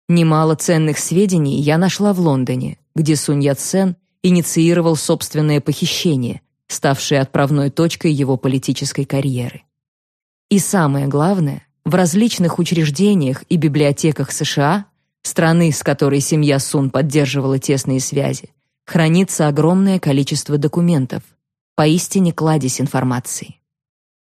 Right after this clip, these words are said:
Наиболее важный документ, сравнительно недавно пополнивший эти коллекции – дневник Чан Кайши,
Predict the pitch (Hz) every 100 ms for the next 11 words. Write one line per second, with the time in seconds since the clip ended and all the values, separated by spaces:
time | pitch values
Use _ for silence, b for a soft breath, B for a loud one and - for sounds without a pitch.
0 | _ - 196 214 196 233 214 202 214 180
1 | 165 160 165 175 190 247 170 - - 156
2 | 156 165 - 147 151 160 165 147 139 131
3 | 143 156 135 135 - 139 135 147 - 151
4 | 131 - - - - _ _ _ - 156
5 | 190 180 208 233 - 185 185 190 185 -
6 | - -